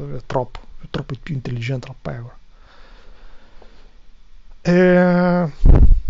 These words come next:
quindi an-, andiamo, andiamo da, dalla, l'ammiratore qua. Eh, sì. "In-, invece di rifugiarti nell'inganno più grande di tutti, Dio e l'aldilà,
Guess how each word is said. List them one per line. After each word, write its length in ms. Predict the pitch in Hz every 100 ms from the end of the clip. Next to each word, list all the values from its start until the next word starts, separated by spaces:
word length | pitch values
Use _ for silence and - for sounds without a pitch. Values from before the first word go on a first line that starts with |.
| - - - - - - - -
quindi 440 | 262 240 185 170
an-, 120 | 170 214
andiamo, 280 | 254 302 277
andiamo 300 | 277 277 247
da, 220 | 233 208
dalla, 360 | 202 196 196
l'ammiratore 640 | 185 190 196 185 180 156 135
qua. 240 | - 117 - - - - - -
Eh, 840 | 180 175 170 165 165 170 160 156 160
sì. 180 | 170 156 - - - - 208
"In-, 160 | 226 233
invece 360 | 208 240 247
di 100 | 202
rifugiarti 920 | 208 - 214 165 226 233 226 - 196 - - -
nell'inganno 920 | 202 214 208 208 180 214 226 208 202
più 220 | - 220
grande 400 | 196 214 214 196
di 180 | 196 -
tutti, 500 | 214 202 - 165 147 - - -
Dio 600 | 240 175 185 233 233 208
e 20 |
l'aldilà, 720 | 202 196 180 190 202 202 185